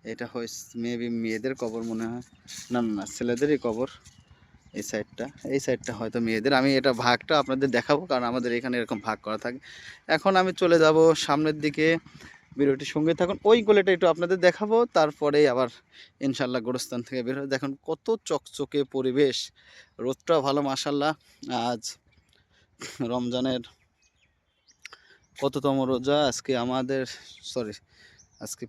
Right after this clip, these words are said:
পনেরোতম রোজা। যাই হোক, আলহামদুলিল্লাহ, শুটটা করতেছি। আর ভয়েস দিচ্ছি রানিং এটাই কারণে, কারণ এটা পরে ভয়েস দিলে ওইরকম ভালো লাগবে না। এটা পুরুষদের, এ, কবরস্থান।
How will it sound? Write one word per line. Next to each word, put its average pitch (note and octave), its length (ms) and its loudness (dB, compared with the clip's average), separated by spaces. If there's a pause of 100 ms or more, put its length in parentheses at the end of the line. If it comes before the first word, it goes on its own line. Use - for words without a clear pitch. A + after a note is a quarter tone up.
পনেরোতম A#2+ 540 -2
রোজা। A2+ 340 -6 (220)
যাই A2 180 -6
হোক, A2 120 -10
আলহামদুলিল্লাহ, A2+ 680 -6 (120)
শুটটা - 420 -8
করতেছি। A#2 520 -6 (460)
আর A2 320 2
ভয়েস C3+ 360 4
দিচ্ছি E3 340 2
রানিং D#3+ 320 6
এটাই D#3+ 320 4
কারণে, D3 380 2
কারণ C3 300 0
এটা C3+ 260 2
পরে C3 280 2
ভয়েস C3 300 2
দিলে C#3 160 -2
ওইরকম B2 340 -2
ভালো A#2 200 -2
লাগবে A#2 320 -2
না। C#3 160 -4 (460)
এটা C#3+ 160 -4
পুরুষদের, B2+ 480 -4
এ, B2 480 -4
কবরস্থান। B2+ 640 -4